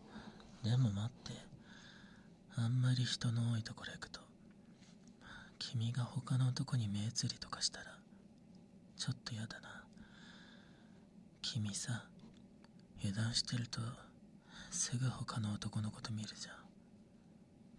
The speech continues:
ねえ、わかってる？僕がそれで、普段、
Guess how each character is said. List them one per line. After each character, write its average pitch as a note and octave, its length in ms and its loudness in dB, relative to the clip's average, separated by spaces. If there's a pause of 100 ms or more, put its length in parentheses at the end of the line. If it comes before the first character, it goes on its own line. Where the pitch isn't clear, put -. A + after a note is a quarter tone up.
(140)
ね F2+ 100 -2 (1300)
え、 - 40 -12
わ - 100 -10
か - 120 -6
っ - 60 -8
て - 140 -12
る？ - 120 -14 (1080)
僕 - 280 -6
が - 80 -10
そ - 180 -4
れ - 120 -10
で、 - 80 -10 (840)
普 - 220 -10
段、 - 280 -6